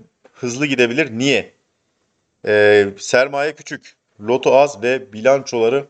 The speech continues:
harika bir şirket ve hiç durmadan büyüyen bir, e, şirket.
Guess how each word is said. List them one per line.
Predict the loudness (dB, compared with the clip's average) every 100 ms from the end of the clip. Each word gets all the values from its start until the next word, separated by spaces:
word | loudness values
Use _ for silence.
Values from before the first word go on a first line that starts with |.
| _ _
harika | 4 4 4 0 -6
bir |
şirket | -6 -6 -6 -6 -6
ve | -6
hiç | -6 -8
durmadan | -4 0 -2 -4 _ _ _ _
büyüyen | -10 -2 0 0 -4
bir, | -8 -8 -10 -6
e, | -4 -4
şirket. | -8 -4 -4 -4